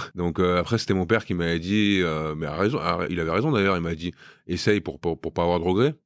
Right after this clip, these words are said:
Donc, j'avais fait test à Nice, à Lyon et à Grenoble.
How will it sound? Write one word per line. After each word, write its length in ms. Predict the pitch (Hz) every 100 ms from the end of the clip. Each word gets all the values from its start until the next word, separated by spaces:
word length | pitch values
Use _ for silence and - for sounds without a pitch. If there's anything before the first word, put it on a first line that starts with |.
| _
Donc, 160 | 76 80
j'avais 140 | 85 80
fait 120 | 80
test 200 | 87 82
à 60 | 82
Nice, 380 | 92 107 - 92 95 - - - _
à 800 | - 80 82 82 80 80 82 78 82
Lyon 440 | 85 92 107 131 - _ _ -
et 100 | 82
à 80 | 82
Grenoble. 460 | 80 90 117 135